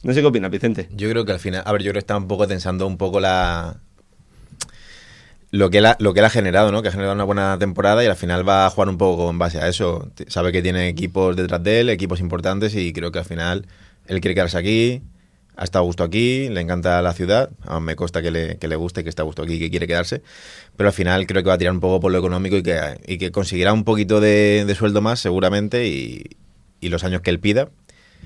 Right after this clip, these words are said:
Speaker 2: o por lo menos que haya así un, más o menos, eh,
Speaker 1: Una
Speaker 2: un ba-, un
Speaker 1: sinergia.
Speaker 2: balance, claro, un balance entre lo que pide el club y lo que pide él, y creo que sí que va a acabar quedándose.
Speaker 1: Mira,
Speaker 2: Yo
Speaker 1: esto,
Speaker 2: creo que sí.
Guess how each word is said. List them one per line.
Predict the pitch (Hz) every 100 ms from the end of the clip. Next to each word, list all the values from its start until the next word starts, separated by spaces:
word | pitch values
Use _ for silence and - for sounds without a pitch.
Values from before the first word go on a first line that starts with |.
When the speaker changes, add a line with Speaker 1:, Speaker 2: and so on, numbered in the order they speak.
| - _ _
Speaker 2:
o | -
por | 90
lo | 90
menos | 95 95 - - -
que | 92
haya | 90
así | 87 -
un, | 90 87 87 80 80 - - _ _ -
más | - 95 107
o |
menos, | 101 101 104 101
eh, | 98 95 95 95
Speaker 1:
Una | 95 139
Speaker 2:
un |
ba-, | 107
un |
Speaker 1:
sinergia. | 127 117
Speaker 2:
balance, | 110 110 95 117
claro, | 95 92 87
un | 82 98
balance | 98 98 104
entre | 98 98
lo | 92
que | 92
pide | 82 98
el | 92
club | 113 95
y |
lo | 87
que | 87
pide | 92 98
él, | 131 - - - -
y | - 87
creo | 92
que | 90
sí | 87
que | 82
va |
a | 76
acabar | 73 80 - - - -
quedándose. | 80 78 82
Speaker 1:
Mira, | 131 113
Speaker 2:
Yo |
Speaker 1:
esto, | 117
Speaker 2:
creo | 117
que |
sí. | 95 87